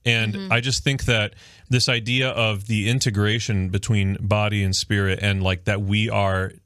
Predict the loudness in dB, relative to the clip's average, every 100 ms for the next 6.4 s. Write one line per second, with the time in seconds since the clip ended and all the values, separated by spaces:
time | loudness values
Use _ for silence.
0 | _ -2 -2 -4 -10 -18 -4 -2 0 0
1 | 0 0 2 2 0 -2 -2 -2 0 0
2 | 0 -2 -2 0 0 0 -2 0 2 0
3 | 0 -2 -2 0 0 0 -2 -2 -2 0
4 | 0 0 0 0 0 0 0 0 0 0
5 | 0 0 -2 -2 -2 -2 -2 -2 0 -2
6 | 0 0 -2